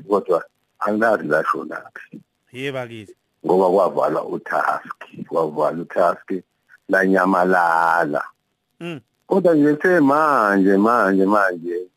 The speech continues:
Speaker 1: mhlawumbe bekuwunyaka odlule, kwaqhamuka, eh, enye insizwa yaka-, yaka-,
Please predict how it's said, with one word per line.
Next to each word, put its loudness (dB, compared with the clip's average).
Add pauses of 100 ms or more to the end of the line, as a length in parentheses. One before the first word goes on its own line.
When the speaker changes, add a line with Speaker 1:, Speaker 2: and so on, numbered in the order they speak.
(300)
Speaker 1:
mhlawumbe 0
bekuwunyaka 4
odlule, 0 (260)
kwaqhamuka, 0
eh, 2
enye 4
insizwa 2
yaka-, 4
yaka-, 2